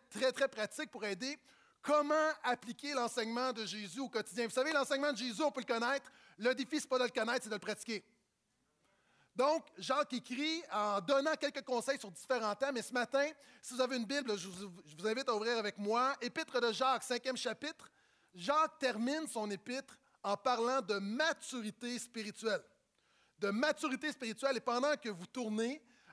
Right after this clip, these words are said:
euh, j'aimerais qu'on présente l'image. J'ai lu dans le journal il y a deux semaines qu'un jeune homme a payé cent mille dollars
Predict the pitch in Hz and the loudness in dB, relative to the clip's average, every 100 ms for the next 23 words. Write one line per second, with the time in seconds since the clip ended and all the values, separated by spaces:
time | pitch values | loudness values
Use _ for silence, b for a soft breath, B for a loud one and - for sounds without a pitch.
0 | - 180 190 233 269 233 214 226 - 214 | -6 -4 0 0 0 0 0 -2 -4 -2
1 | 233 254 196 269 277 196 208 226 247 214 | 0 0 -2 -4 -2 -2 -2 0 0 -2
2 | 190 196 220 240 262 - 220 233 214 - | -4 -8 -4 -2 -2 -2 0 -2 -4 -10
3 | 196 175 247 269 240 156 b b b - | -6 0 2 2 2 -2 b b b -6
4 | 190 240 226 254 277 - - 294 311 294 | -4 0 -2 0 -2 -2 -2 2 2 2
5 | 302 311 240 233 202 180 214 269 - | -2 -2 -2 0 2 2 0 -2 -12